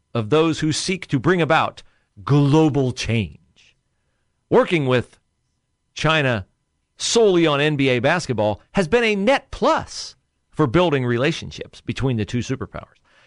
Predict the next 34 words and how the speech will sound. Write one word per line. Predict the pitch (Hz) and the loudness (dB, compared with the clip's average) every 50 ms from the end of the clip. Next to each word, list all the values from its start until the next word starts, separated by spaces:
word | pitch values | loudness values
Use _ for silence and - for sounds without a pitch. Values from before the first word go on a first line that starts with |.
| _ _ _ _ _ _ _ _ _ _ - | _ _ _ _ _ _ _ _ _ _ -6
And, | 196 247 214 156 127 110 117 135 127 117 - - | -4 -2 -2 -2 -2 -4 -6 -8 -10 -10 -6 -4
not | 139 147 156 135 | -2 -2 -2 -2
so | - 139 131 | -2 -4 -4
coincidentally, | - 139 139 135 123 104 113 104 120 180 208 135 95 - 104 104 113 _ _ _ _ - | -2 -2 -2 -2 -4 -4 -4 -4 -4 -4 -6 -6 -10 -12 -14 -16 -20 _ _ _ _ -16
extremely | 120 - - - 180 185 156 143 127 | -14 -12 -6 -4 -2 0 0 0 0
profit-, | - 143 175 240 226 - 107 - _ _ - | 0 0 0 0 -2 -4 -8 -14 _ _ -8
profitable | - - 254 262 - 131 101 101 80 80 95 143 185 190 _ | -4 -4 -2 -2 -2 -4 -6 -6 -8 -8 -8 -8 -10 -10 _
for | _ - 160 165 156 | _ -6 -4 -2 -2
the | 160 160 | -2 -2
N | 180 208 220 | -4 -6 -8
B | 240 277 | -10 -10
A. | - - - - _ _ _ _ _ _ _ _ _ _ _ _ _ _ _ _ _ _ _ _ _ _ _ _ _ | -12 -14 -16 -18 _ _ _ _ _ _ _ _ _ _ _ _ _ _ _ _ _ _ _ _ _ _ _ _ _
So, | - 101 98 - _ - | -16 -16 -16 -12 _ -6
Enes | 175 185 160 - - | -4 -4 -4 -4 -6
Kanter, | - - 156 143 117 - - - - _ _ _ _ _ _ _ _ _ _ _ _ _ _ _ _ _ _ _ - | -8 -8 -6 -6 -8 -10 -12 -18 -20 _ _ _ _ _ _ _ _ _ _ _ _ _ _ _ _ _ _ _ -18
uh, | 87 85 80 - _ - | -14 -14 -14 -14 _ -6
who | 127 135 | -2 -2
I | 143 | 0
believe's | 120 147 208 311 330 180 120 | 0 0 0 0 0 -2 -2
life | 127 123 131 170 240 262 - - | -2 0 2 2 2 0 -2 -4
has | 123 104 - | -6 -6 -6
been | - 110 98 | -6 -6 -6
in | 95 92 87 | -6 -8 -10
jeopardy | 87 101 92 - - 101 101 101 | -8 -10 -8 -8 -10 -12 -12 -12
before | 87 90 92 - - 110 101 95 95 110 | -14 -16 -16 -12 -10 -8 -8 -8 -8 -8
because | 120 113 - - 123 117 98 117 | -10 -8 -6 -4 -4 -2 -2 -4
of | 110 101 | -6 -6
the | 107 | -8
things | 101 - 135 139 135 107 | -6 -4 -4 -4 -2 -4
that | 117 107 | -4 -6
he | 92 120 131 101 | -4 -4 -4 -2
has | 113 107 101 | -4 -4 -6
said | - - 127 123 120 92 - | -6 -6 -4 -4 -4 -6 -8
pointedly | - - 151 180 160 117 90 92 92 107 120 | -8 -6 -4 -4 -4 -6 -6 -8 -10 -10 -12